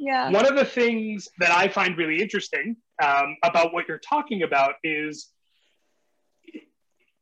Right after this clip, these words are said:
Speaker 2: it goes both ways, right? Um, Doctor Maslow actually later in his career discussed that he wished he had done the hierarchy of needs, not as a hierarchy, but as a continuum. Um,
Speaker 1: Mm.
Speaker 2: because,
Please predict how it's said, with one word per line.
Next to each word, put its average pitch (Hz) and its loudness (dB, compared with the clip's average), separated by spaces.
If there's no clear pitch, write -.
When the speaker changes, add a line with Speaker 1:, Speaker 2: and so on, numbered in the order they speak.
Speaker 2:
it 170 2
goes 196 6
both 180 4
ways, 131 2
right? 175 4
Um, 156 2
Doctor 202 4
Maslow 214 6
actually 180 2
later 196 2
in 185 -6
his 175 -8
career 170 -4
discussed 160 -2
that 156 -4
he 156 -6
wished 175 0
he 180 0
had 151 0
done 147 2
the 156 -2
hierarchy 175 2
of 139 0
needs, 160 -4
not 156 4
as 160 0
a 156 0
hierarchy, 156 2
but 143 0
as 135 -2
a 127 -8
continuum. 185 -2
Um, 240 -4
Speaker 1:
Mm. 143 6
Speaker 2:
because, - -4